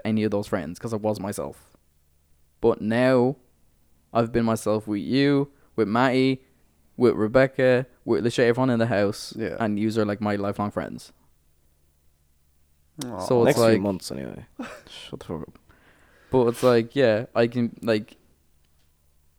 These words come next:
Speaker 1: ah, it's, like, it's r-, it's cringe to say, but it's not cringe at the same time. Like, you know, you're the happiest when you're yourself.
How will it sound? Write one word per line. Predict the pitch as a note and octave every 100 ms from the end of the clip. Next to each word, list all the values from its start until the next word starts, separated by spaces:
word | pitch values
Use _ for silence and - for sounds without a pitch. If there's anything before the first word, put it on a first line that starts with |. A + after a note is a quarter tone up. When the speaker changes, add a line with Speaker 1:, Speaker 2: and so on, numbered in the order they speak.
| _ _ _ _ _ _
Speaker 1:
ah, | C#3 B2 -
it's, | -
like, | - D3+ -
it's | -
r-, | B2+ B2 B2 _
it's | - - A#1 -
cringe | - - D#3 G#3 B3
to | B3
say, | A#3 A3+
but | F3+ C3
it's | -
not | C3+ C3+
cringe | - D3+
at | C3
the | A#2+
same | B2 B2
time. | D3 E3 F3+ _ - _ -
Like, | A#2+ A#2+
you |
know, | B2 A#2 A2+ - _ _ _ _ - - _ _ _ _ _ _ _ _ _ _ _ _ _ _
you're | A#2+ C#3
the | C3+
happiest | C#3+ - B2+ -
when | A#2
you're | A2
yourself. | G#2 G2+ G#2 - _